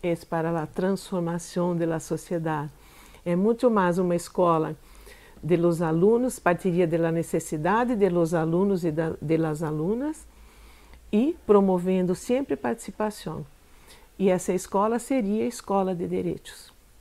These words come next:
e de deveres de cidadania, e não escola para o mercado. Então, ele é, é outro ataque que está,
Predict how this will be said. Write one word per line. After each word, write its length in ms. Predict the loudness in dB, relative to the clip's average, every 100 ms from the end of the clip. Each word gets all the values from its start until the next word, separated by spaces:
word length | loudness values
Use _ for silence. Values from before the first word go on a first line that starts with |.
| -8
e 120 | -2 -2
de 140 | 0
deveres 600 | 0 0 0 -2 0 -2
de 120 | -4
cidadania, 800 | -4 -4 -2 -2 -2 -2 -4 -8 -14 -20 -20 -12 -2
e 100 | 0
não 380 | 0 -2 -4
escola 420 | -6 -6 -4 -4 -4
para 220 | -6 -4
o 20 |
mercado. 540 | -4 -6 -8 -10 -10 -20 -20 -20 -20 -20 -20 -20 -14 -6
Então, 440 | -6 -2 0 0 -2 -4 -4 -6 -10 -4
ele 420 | -2 0 -2 -4 -8 -4
é, 720 | -2 0 -2 -4 -6 -10 -12
é 240 | -6 -2 0
outro 340 | 2 0 -2
ataque 500 | -4 -2 -2 -2 -8
que 120 | -10
está, 440 | -8 -6 -6 -6